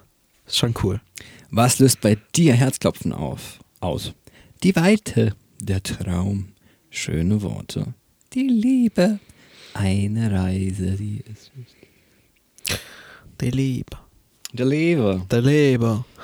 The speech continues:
Speaker 2: Der
Speaker 1: Weißt,
Speaker 2: Liebe,
Speaker 1: das
Speaker 2: ja,
Speaker 1: ist,
Speaker 2: eben.
Speaker 1: äh, das ist so sentimental.
Speaker 2: Noch einmal, was wählst du?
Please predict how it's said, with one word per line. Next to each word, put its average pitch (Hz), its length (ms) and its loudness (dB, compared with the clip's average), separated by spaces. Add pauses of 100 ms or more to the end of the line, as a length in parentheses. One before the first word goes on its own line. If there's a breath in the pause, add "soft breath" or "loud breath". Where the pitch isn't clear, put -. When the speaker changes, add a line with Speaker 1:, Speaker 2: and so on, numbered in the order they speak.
(240 loud breath)
Speaker 2:
Der 123 140 6
Speaker 1:
Weißt, 156 360 8
Speaker 2:
Liebe, 143 140 6
Speaker 1:
das 117 160 6
Speaker 2:
ja, 147 60 4
Speaker 1:
ist, 135 540 4
Speaker 2:
eben. 104 280 4
Speaker 1:
äh, 104 40 -2
das 110 220 0
ist - 300 -2
so 104 420 2 (600 loud breath)
sentimental. 117 1200 0
Speaker 2:
Noch 123 220 6
einmal, 104 540 4
was 120 260 0
wählst 123 340 0
du? 92 220 0